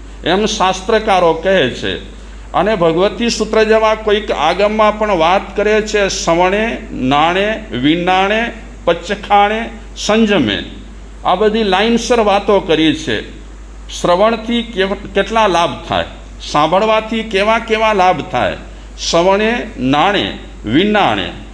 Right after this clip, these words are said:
આપણે સાંભળીએ તો આપણને જ્ઞાન થાય. થાય કે ન થાય જ્ઞાન આપણને?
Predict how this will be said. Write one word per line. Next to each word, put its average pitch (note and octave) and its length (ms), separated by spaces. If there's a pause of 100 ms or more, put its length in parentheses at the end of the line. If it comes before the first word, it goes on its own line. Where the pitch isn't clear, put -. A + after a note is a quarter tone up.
(140)
આપણે G3 340
સાંભળીએ A3+ 600
તો A3+ 140
આપણને F#3+ 460
જ્ઞાન D3+ 420
થાય. F#2 280 (540)
થાય E3+ 160
કે G#3+ 140
ન A#3+ 160
થાય G#3+ 240
જ્ઞાન F3+ 320
આપણને? E3+ 500